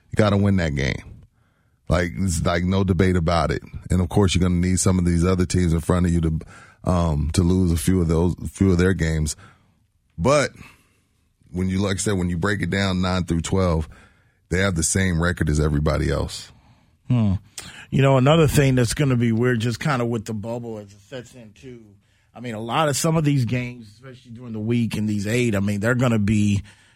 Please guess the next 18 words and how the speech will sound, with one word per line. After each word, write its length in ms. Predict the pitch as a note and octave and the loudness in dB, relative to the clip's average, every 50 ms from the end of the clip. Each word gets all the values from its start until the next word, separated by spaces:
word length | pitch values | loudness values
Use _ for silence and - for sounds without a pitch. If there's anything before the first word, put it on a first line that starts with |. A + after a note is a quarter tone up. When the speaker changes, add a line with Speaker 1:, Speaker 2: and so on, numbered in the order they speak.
| _ _ - | _ _ -8
Speaker 2:
you 140 | - G#2+ | -4 0
know, 100 | G#2 G2+ | 2 2
they're 140 | G2+ A2+ C#3+ | 4 4 4
going 340 | C#3 A#2+ B2 A#2+ A#2 A2 G#2+ | 4 4 4 4 4 2 4
W 420 | A2 B2 A#2 A#2 A2+ A2+ A#2 A2+ | 2 4 4 4 4 4 2 2
N 80 | A2 A2 | 2 2
B 180 | G#2+ A2 A2 A#2 | 2 2 2 4
A 120 | B2 B2+ | 2 2
style. 540 | A#2 - - - G2 F#2+ D#2+ D2+ D2 C#2 - - - - | 2 2 2 2 2 2 2 0 -2 -6 -8 -14 -10 -4
Some 160 | G#2+ C#3 D3 | 0 2 2
of 60 | C3+ | 4
these 100 | B2+ A#2 | 4 4
games 200 | A#2+ B2 A#2+ A#2 | 4 4 4 2
will 60 | A2+ A2+ | 2 4
be 100 | A2 G#2+ | 4 4
at 80 | G2+ | 4
one 300 | G2+ G#2 A#2 B2 B2 A#2 | 2 2 2 2 2 0
thirty 560 | A2 C3 B2 A#2+ B2 B2+ B2+ C3 C3+ C3+ - | 2 2 2 2 2 2 2 0 -2 -6 -10